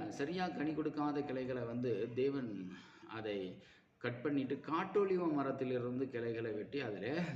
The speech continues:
அதிலே சேர்க்கிறார் என்று சொல்லப்படுகிறது. எனவே இந்த காட்டொலிவ மரம் நல்ல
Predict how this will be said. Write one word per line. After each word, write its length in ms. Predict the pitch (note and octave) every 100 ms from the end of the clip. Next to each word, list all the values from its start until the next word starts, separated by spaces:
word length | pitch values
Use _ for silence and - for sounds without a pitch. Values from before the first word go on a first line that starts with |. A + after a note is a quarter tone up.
| G#2 E2+ - -
அதிலே 340 | G#2+ G#2 A2+ G#2+
சேர்க்கிறார் 600 | - C3+ C3 A#2 A#2+ A2
என்று 280 | G2+ G2+
சொல்லப்படுகிறது. 560 | F#2 G2 F#2 F2 E2+ - - - - - - - -
எனவே 180 | F#3+ G3+
இந்த 140 | E3
காட்டொலிவ 640 | C#3+ F3 G#3 G3+ G3 F#3+
மரம் 360 | F#3 F3+ F3+ E3+ - - - -
நல்ல 340 | B2 C#3+ E3+